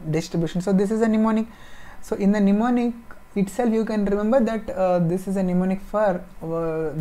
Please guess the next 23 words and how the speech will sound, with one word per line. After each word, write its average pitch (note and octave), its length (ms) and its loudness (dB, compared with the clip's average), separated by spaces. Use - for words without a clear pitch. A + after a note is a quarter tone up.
the D3+ 420 2
diseases, G3 540 -2
skin G#3+ 260 0
diseases G#3+ 380 -4
which G3 200 -2
are G#3 140 0
going F#3 260 0
to A3+ 200 0
involve F#3+ 440 0
seborrheic F3+ 500 0
sites. C#3+ 340 -8
So F#3+ 500 0
L A#3 440 4
stands F#3 560 0
for G#3 460 2
L F3 220 2
C G#3+ 320 0
H, D#3+ 220 -2
where F#3 260 0
L E3 200 0
C F#3 220 0
H D#3+ 200 -4
is D#4 280 -2